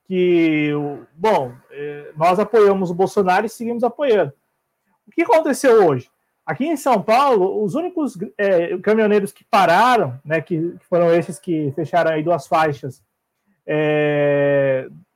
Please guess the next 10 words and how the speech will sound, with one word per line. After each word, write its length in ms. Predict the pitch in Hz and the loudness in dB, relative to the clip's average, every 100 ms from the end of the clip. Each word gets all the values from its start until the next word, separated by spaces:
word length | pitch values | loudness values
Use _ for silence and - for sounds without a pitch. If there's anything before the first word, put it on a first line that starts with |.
| 190 | -18
interditaram 600 | 156 170 160 175 165 156 | -4 -2 -2 0 0 2
duas 260 | 175 175 | 0 -2
faixas 460 | - 165 147 160 135 | -2 0 0 -4 -4
da 480 | 143 147 147 139 131 | -2 0 0 0 -2
rodovia 380 | 123 160 147 147 | -4 -2 -2 -2
Castelo 360 | 151 135 139 | -6 -6 -6
Branco, 400 | 127 143 247 233 _ _ _ _ _ _ _ | -4 0 0 -2 _ _ _ _ _ _ _
foram 220 | 214 233 | 0 0
caminhoneiros 760 | 233 247 240 214 185 220 262 - | 0 0 0 0 0 0 -2 -8
que 160 | - | -8